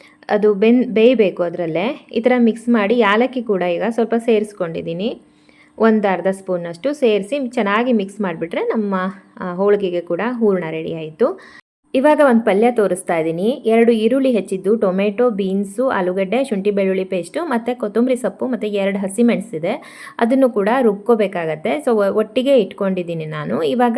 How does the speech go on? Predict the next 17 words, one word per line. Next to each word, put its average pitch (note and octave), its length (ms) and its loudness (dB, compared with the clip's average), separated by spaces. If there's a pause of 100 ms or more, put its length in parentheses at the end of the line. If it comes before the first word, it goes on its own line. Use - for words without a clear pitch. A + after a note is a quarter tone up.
ಈ B3+ 60 0
ಪಲ್ಯ G#3 280 0
ಯಾವ A#3+ 180 0
ರೀತಿ F#3+ 220 -6
ಮಾಡೋದು E3+ 380 -6
ಅಂತ E3 140 -8
ತೋರಿಸ್ತೀನಿ. F3 720 -4 (440)
ಈ C4 200 2
ಕಪ್ಪು B3+ 300 -4
ಕಡಲೆಕಾಳನ್ನ A#3 680 2
ಮೊಳಕೆ A#3 340 2
ತರಿಸಿ A3+ 340 0
ಹಾಕಿದ್ದೀನಿ. F3 540 -6
ಆರೋಗ್ಯಕ್ಕಂತೂ F#3 680 -2
ತುಂಬಾನೇ C4+ 400 0
ಒಳ್ಳೇದಿದು, F3 580 0
ನಿಮಗೆಲ್ಲ A3 380 0